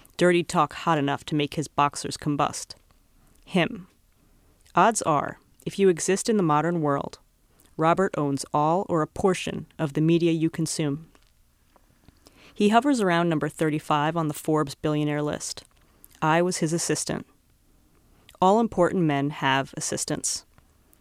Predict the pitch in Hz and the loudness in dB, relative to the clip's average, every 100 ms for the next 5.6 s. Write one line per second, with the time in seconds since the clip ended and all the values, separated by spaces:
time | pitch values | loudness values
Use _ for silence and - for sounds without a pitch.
0 | _ 165 170 - - - 185 - - 170 | _ -2 -2 -2 -2 0 2 0 -4 -2
1 | 151 143 143 156 - - 147 143 151 143 | -2 -4 -6 -6 -8 -2 0 0 0 0
2 | 143 147 143 139 165 - _ _ _ _ | 0 0 0 -4 -8 -14 _ _ _ _
3 | _ _ _ _ _ _ 180 175 - 196 | _ _ _ _ _ _ 0 2 2 2
4 | 170 170 165 165 151 143 156 220 220 208 | 2 2 2 0 0 0 0 0 0 -2
5 | - 240 - 247 - - | -2 -4 -2 -2 -4 -10